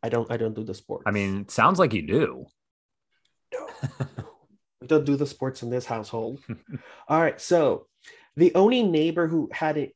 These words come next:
Speaker 1: uh, who had anything bad to say about John Bell was a woman named Kate Bass, who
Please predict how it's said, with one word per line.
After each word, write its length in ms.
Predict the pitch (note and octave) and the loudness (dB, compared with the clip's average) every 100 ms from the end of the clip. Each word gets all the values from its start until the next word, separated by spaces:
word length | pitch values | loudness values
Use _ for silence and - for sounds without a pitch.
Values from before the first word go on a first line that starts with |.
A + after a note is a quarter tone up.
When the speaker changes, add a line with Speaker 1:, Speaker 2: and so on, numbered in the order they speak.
| - | -6
Speaker 1:
uh, 140 | C#3+ | -4
who 200 | C3 C#3+ | -2 0
had 140 | E3 C#3 | 2 2
anything 460 | C#3+ G#3 G3+ E3+ | 2 2 2 -2
bad 280 | C3 C3+ C#3 | 0 -2 -2
to 100 | - | -6
say 240 | A2 C3 B2+ | -6 -2 0
about 320 | A#2+ A#2+ A2+ | 2 0 0
John 320 | A#2 C3 D3 | 0 0 0
Bell 280 | B2+ G#2 F2+ | 0 -2 -2
was 200 | B2 C3 | -2 -2
a 40 | |
woman 440 | B2+ C#3+ F3+ F3+ D#3+ | 0 2 2 0 -2
named 260 | D3 C#3 | -2 -4
Kate 340 | - D3+ C#3 B2+ | -2 -2 -2 -2
Bass, 500 | A2 - - - - _ _ _ _ _ | 0 0 -8 -20 -20 _ _ _ _ _
who 520 | G#3+ G#3+ D3+ E3 G3 | 6 6 6 2 -2